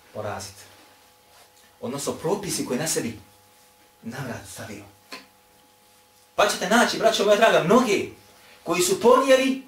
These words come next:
teret, pa im je kičma pukla. Pa su došli drugi isto to da nose. Pa im je kiča pukla. Pa su došli drugim, smatraju da mogu, pa smatraju da mogu, pa smatraju da mogu. Pa će im opet da pukne. E, zar nisu Haridže došle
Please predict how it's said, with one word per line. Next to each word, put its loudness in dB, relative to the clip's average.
teret, 4
pa -4
im -4
je -8
kičma -8
pukla. -12
Pa 6
su 4
došli 6
drugi 4
isto 4
to 6
da 6
nose. 2
Pa 0
im 0
je -6
kiča -4
pukla. -2
Pa 6
su 6
došli 6
drugim, 4
smatraju 4
da 6
mogu, 6
pa 4
smatraju 6
da 4
mogu, 6
pa 4
smatraju 6
da 4
mogu. 2
Pa -4
će -10
im -8
opet -10
da -10
pukne. -10
E, 6
zar 6
nisu 4
Haridže 4
došle 6